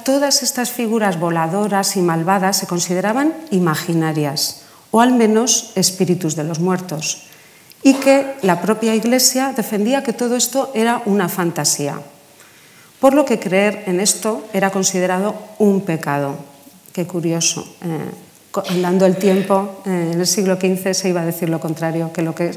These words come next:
sería pecado sería lo contrario, no creer en ello, y así se siguió muchos siglos después. Así que, eh, eh,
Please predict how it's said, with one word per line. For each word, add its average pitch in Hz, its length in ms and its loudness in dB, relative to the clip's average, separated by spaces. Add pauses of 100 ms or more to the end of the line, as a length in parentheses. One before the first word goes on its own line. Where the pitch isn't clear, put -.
sería 190 360 0
pecado 180 360 -2
sería 170 480 0
lo 185 140 2
contrario, 160 600 -2
no 185 220 -2
creer 160 240 -4
en 151 140 -2
ello, 156 260 -2 (160)
y 165 140 -2
así 156 440 -4 (260)
se - 160 -2
siguió 170 300 0
muchos 170 300 -2
siglos 160 280 -4
después. - 500 -10 (680)
Así 254 300 0
que, 294 360 2
eh, 196 540 0 (240)
eh, 170 380 0